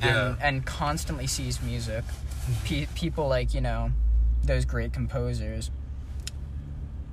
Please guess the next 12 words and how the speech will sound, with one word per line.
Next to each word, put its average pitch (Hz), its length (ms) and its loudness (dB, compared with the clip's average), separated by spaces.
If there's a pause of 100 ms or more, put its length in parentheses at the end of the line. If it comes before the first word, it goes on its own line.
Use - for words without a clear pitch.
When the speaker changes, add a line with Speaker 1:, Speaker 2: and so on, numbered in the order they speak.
(880)
Speaker 1:
right 165 320 6
before 156 380 -4
they 127 180 0
die. 127 540 -2 (380)
Speaker 2:
Mm-hmm. 101 300 -8 (300)
Speaker 1:
I 156 80 -6
wonder 156 200 -4
what's 147 180 -6
going 143 200 -4
through 139 120 -6
their 135 140 -4
head. 139 260 -4